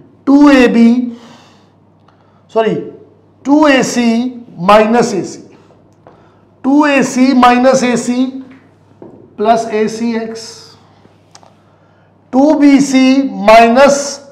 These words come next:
B C plus B C X. And the, this portion is remaining minus two A B X.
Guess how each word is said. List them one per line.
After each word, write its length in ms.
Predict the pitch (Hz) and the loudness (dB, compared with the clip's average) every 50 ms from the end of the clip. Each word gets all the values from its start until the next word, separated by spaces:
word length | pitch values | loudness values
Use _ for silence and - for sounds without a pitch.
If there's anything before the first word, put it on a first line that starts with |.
| - 151 | -10 -4
B 160 | 226 233 226 | -2 -2 -2
C 380 | - - 220 196 147 - - - - - _ _ _ _ _ _ _ - _ _ _ _ _ _ _ _ - - - - - - | -2 -4 -6 -6 -6 -8 -12 -16 -20 -20 _ _ _ _ _ _ _ -20 _ _ _ _ _ _ _ _ -20 -20 -20 -20 -20 -6
plus 280 | - 208 220 226 185 165 | -2 -2 0 0 -2 -4
B 220 | 160 196 208 214 | -8 -8 -8 -8
C 280 | 208 - - 233 226 214 | -8 -8 -8 -8 -6 -6
X. 420 | 220 220 - - - - - - - _ _ _ _ _ _ _ _ _ _ _ _ _ | -8 -8 -10 -14 -18 -20 -20 -20 -20 _ _ _ _ _ _ _ _ _ _ _ _ _
And 260 | 190 202 214 226 226 220 | 2 2 4 4 4 4
the, 580 | 226 220 214 214 220 226 233 - - - - - - _ _ 139 | 6 6 6 6 4 2 0 -4 -10 -16 -20 -20 -20 _ _ -8
this 220 | 143 247 262 - | -4 -2 -2 -2
portion 380 | - 240 226 208 - 196 208 208 | 0 2 2 2 2 2 0 -2
is 120 | 196 180 | -2 -2
remaining 540 | 190 185 185 180 185 185 185 190 190 180 180 | -2 -2 -2 -2 -4 -2 -2 -4 -6 -4 -2
minus 460 | 185 190 202 202 202 226 233 220 - | 0 0 2 2 2 0 0 0 -2
two 260 | - 202 185 175 175 | -6 -6 -4 -2 -2
A 120 | 170 165 160 | -2 -2 -4
B 360 | 160 185 220 262 262 262 - | -4 -6 -8 -8 -8 -10 -14
X. 500 | 180 160 - - - - - - - _ | -20 -20 -20 -20 -20 -20 -20 -20 -20 _